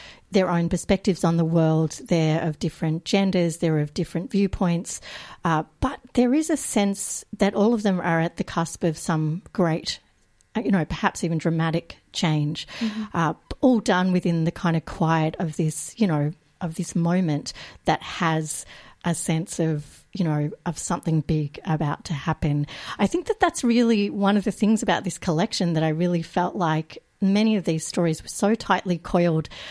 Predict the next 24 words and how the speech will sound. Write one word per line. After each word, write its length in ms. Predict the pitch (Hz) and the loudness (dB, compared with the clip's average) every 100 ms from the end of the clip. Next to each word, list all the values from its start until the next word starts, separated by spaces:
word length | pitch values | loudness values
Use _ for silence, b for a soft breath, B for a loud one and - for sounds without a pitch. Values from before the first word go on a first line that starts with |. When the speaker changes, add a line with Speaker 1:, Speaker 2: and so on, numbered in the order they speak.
| B B | B B
Speaker 1:
uh, 160 | 165 - | -2 -2
because 480 | 208 - 196 170 165 - | -2 -2 0 0 0 -6
it 120 | - | -6
felt 300 | - 180 160 | -2 0 2
like 280 | 175 156 - | 0 0 -2
it, 80 | - - | -10 -2
they 120 | 170 | 0
were 140 | 165 156 | 2 2
about 300 | 165 156 - | 2 0 0
to 100 | 165 | 0
leap 320 | 160 160 - | 0 0 0
off 200 | 156 - | -2 0
into 600 | 160 - 160 156 151 220 - | -2 0 0 0 0 -4 -2
these 200 | 180 165 | -2 0
very 260 | - 165 156 | 0 2 2
dramatic 680 | 180 156 147 151 - - - - | 2 2 2 0 -4 -10 -14 -2
next 520 | 170 170 - - - | 2 2 -2 -10 -6
episodes. 800 | 175 - 226 - 147 147 147 - - B B | -2 0 0 0 0 0 -4 -10 -14 B B
Speaker 2:
Great. 400 | 214 277 - - - | 0 0 0 -10 -8
I'm 160 | 196 | -6
so 280 | 185 208 196 | -4 -2 -2
glad 240 | 190 185 | -2 -6
that 160 | 185 180 | -6 -8
carried. 480 | 175 160 160 165 | -8 -8 -8 -10